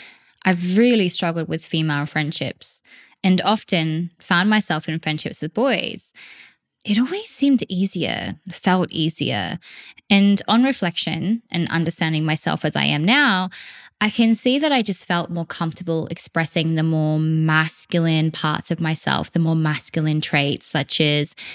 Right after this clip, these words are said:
being competitive, ambitious, assertive, dominant, you know, being the leader, being quite structured, liking routine and so on. And I often felt that when I was with girls, I really felt out of place and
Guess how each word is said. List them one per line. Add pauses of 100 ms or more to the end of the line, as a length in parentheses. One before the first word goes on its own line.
(240)
being
competitive,
ambitious,
assertive,
dominant, (400)
you
know,
being
the
leader,
being
quite
structured, (360)
liking
routine
and
so
on. (320)
And (160)
I
often
felt
that
when
I
was
with
girls, (100)
I
really
felt
out
of
place
and